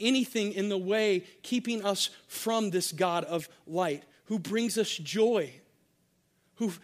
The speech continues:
satisfies us, who fills our heart. And so we want to get rid of the sin. I heard someone describe it once like stepping in dog poop, right? When you step in it, you don't just leave it there and walk around with it.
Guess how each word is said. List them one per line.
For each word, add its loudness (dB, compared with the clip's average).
satisfies 2
us, -2
who 2
fills 2
our 0
heart. 4
And 2
so 2
we 2
want 2
to 2
get 2
rid 2
of 8
the 2
sin. 4
I 2
heard 6
someone 4
describe 2
it 4
once 2
like -2
stepping 0
in 0
dog -2
poop, -4
right? 0
When 2
you 6
step 4
in 4
it, 0
you 2
don't 2
just -2
leave 8
it -2
there 2
and 0
walk 2
around 0
with 0
it. -12